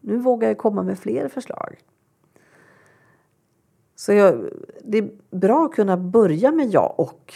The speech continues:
i alla fall. Och sen så kan vi ha alla våra crazy idéer på ett papper. Och så kan vi gå igenom, ja, det där kanske inte var riktigt sådär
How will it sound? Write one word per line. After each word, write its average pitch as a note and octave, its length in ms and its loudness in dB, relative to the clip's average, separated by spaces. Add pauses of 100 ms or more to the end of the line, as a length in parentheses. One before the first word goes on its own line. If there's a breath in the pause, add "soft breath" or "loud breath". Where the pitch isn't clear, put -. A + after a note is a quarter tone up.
(160)
i D#3+ 60 -8
alla C#3 160 -6
fall. - 280 -12
Och E3+ 60 -8
sen A3+ 180 -2
så B3 260 2
kan A#3 220 -6
vi A3 80 -2
ha A#3 200 -2
alla F3+ 220 -2
våra D3 240 2
crazy - 520 -8
idéer E3+ 600 -4
på E3 120 -8
ett D3 100 -8
papper. C3 540 -4 (200)
Och - 320 -6
så D#3 120 -6
kan D#3 180 -4
vi C#3 80 -2
gå C#3+ 140 -4
igenom, F2+ 520 -4
ja, G#2+ 300 -2 (760)
det D3 100 2
där - 100 -4
kanske - 400 -12 (180)
inte - 240 -14
var - 140 -8
riktigt - 380 -20
sådär - 460 -14